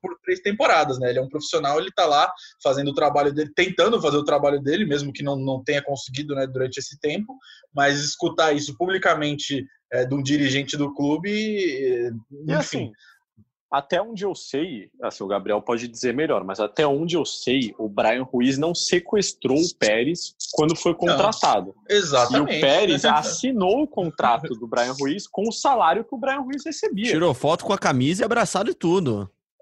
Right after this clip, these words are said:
Speaker 2: É, então assim, pelo que eu sei, naquela foto o Brian Ruiz não tava armado. Então o Pérez também é responsável
Speaker 1: <laughs>
Speaker 2: pela contratação,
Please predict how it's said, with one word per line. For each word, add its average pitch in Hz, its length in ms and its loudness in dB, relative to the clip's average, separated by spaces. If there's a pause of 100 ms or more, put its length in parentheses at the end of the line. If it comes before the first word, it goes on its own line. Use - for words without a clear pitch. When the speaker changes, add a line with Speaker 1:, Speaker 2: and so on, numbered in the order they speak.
(220)
Speaker 2:
É, 190 240 2
então 165 240 -2
assim, 120 320 -8 (100)
pelo 269 300 0
que - 180 -6
eu 185 120 4
sei, 196 440 -2
naquela 160 440 0
foto - 360 -4
o 196 40 -6
Brian 190 180 0
Ruiz 185 180 -4
não 208 140 -4
tava 214 280 0
armado. 160 520 0
Então 139 360 -4
o 208 200 -6
Pérez 160 380 0 (120)
também 285 280 2
é 359 140 0
responsável 180 680 2
Speaker 1:
<laughs> - 20 -14
Speaker 2:
pela 131 220 2
contratação, 123 720 -2